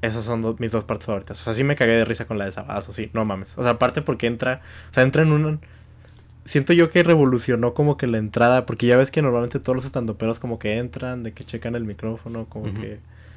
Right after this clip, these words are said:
Speaker 1: o sea, él entró, checó el micrófono y luego, "Ah, me voy a salir otra vez, chingue su madre".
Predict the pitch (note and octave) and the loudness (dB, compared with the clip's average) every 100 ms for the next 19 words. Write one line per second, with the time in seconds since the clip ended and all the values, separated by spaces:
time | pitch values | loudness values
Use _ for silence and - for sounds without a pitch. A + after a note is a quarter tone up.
0 | - - - - - B2 C#3+ D#3 B2+ C#3+ | -20 -20 -20 -8 2 4 6 4 4 0
1 | D3+ - B2 C3+ C3+ C3 C#3+ B2 A#2+ A#2+ | 0 0 0 0 0 0 0 2 2 0
2 | - - D3 C#3 C#3 D3 C3+ C3 C3+ A2 | -4 -2 2 4 4 4 2 2 0 0
3 | G#2 D3 B2+ A#2+ A2 | 2 2 2 0 -4